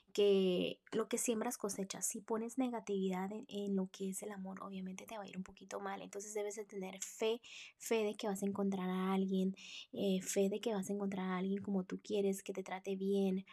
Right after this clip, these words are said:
Am, no sé, pensar un poquito más positivo en el amor. Pero ya, ahora sí vamos a continuar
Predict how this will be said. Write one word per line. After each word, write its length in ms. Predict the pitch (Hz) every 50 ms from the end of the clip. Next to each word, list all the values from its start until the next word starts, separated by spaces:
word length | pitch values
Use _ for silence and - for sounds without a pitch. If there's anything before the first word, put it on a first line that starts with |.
| - - - - - - -
Am, 280 | 220 202 196 196 196 208
no 180 | 247 247 269 294
sé, 160 | 294 294 320
pensar 280 | 302 - 220 - 214 220
un 60 | 233
poquito 300 | - 262 - 254 - 233
más 200 | 226 220 214 -
positivo 440 | - 226 - 190 190 202 196 196 196
en 120 | 196 190
el 100 | 190 190
amor. 180 | 180 180 180 -
Pero 160 | - 202 202 196
ya, 200 | 196 202 190 190
ahora 180 | - 190 202 190
sí 120 | - 226
vamos 220 | 208 208 233 -
a 60 | 320 330
continuar 440 | - 302 285 214 196 185 190 202